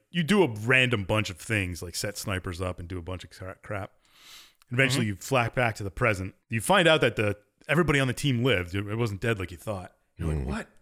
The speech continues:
Speaker 3: You think he'd be used to this shit by now.
Speaker 1: Yeah, 'cause it's happening the entire time.
Speaker 3: Yeah.
Speaker 1: And then, like, you find out they were all scapegoats for this psychic project and that the children were underneath the town.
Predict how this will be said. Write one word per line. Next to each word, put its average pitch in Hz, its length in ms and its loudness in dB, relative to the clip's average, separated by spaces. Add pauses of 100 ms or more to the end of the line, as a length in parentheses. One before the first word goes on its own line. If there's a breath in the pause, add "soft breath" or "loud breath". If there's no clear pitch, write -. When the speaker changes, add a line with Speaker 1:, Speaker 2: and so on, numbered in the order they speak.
(1600 soft breath)
Speaker 3:
You 123 100 0
think 131 160 2
he'd 78 180 0
be 80 100 -2
used 78 260 2
to 78 40 -6
this 67 160 -4
shit - 220 -4
by 65 100 -8
now. 67 340 -6 (160)
Speaker 1:
Yeah, 98 260 0
'cause 104 220 -6
it's 90 80 -8
happening 95 280 -2
the 85 60 -8
entire 85 240 -8
time. 87 200 -4
Speaker 3:
Yeah. 80 340 4 (1080 soft breath)
Speaker 1:
And 117 220 0
then, 110 200 0
like, 104 140 0 (140)
you 139 100 -4
find 160 200 4
out 143 140 4
they 123 100 2
were 120 140 4
all 127 140 4
scapegoats 123 580 2
for 110 120 -6
this 98 140 -2
psychic 120 380 0
project 113 600 0
and 90 280 -8 (520)
that 107 120 -10
the - 60 -8
children 117 460 0
were 104 100 0
underneath 110 340 -2
the 98 80 -8
town. 104 560 -2